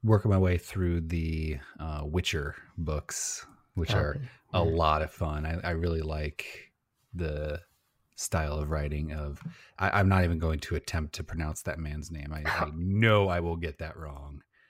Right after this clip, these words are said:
Speaker 1: but everyone knows The Witcher. It's a brilliantly written series.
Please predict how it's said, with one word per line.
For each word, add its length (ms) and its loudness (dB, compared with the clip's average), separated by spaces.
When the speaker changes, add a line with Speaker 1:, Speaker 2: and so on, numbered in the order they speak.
Speaker 1:
but 380 -4
everyone 340 6
knows 180 2
The 100 2
Witcher. 300 0
It's 460 -2
a 60 -4
brilliantly 680 4
written 600 -4
series. 920 -4